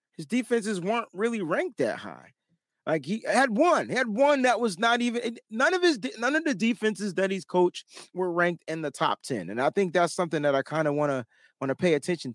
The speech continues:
to. All right, so let me go ahead and, uh, Chris Wilson at C G A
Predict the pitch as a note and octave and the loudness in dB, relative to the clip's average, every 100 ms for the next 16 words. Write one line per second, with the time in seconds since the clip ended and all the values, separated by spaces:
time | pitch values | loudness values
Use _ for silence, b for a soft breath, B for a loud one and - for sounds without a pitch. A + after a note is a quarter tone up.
0 | - F#2 - b b A2 B2+ E3 - D3 | -6 -6 -6 b b 0 0 0 -2 -4
1 | F#3 G#3 F#3 F3+ F3 E3 D3 C3+ C3+ C3 | -2 0 2 4 2 0 -4 0 2 2
2 | B2+ - - A3+ A#3 C4+ E4+ - - _ | 0 -6 0 4 6 6 4 0 -4 _
3 | _ D#3 G3 B3+ A3+ - C#3+ C#3+ - B3 | _ 0 4 4 2 -2 -6 -4 0 0
4 | A#3 - - - A#3+ G#3+ D#3+ G#3+ - F3+ | 0 -6 -14 -6 -4 -4 -4 -6 -2 2
5 | F3 | 2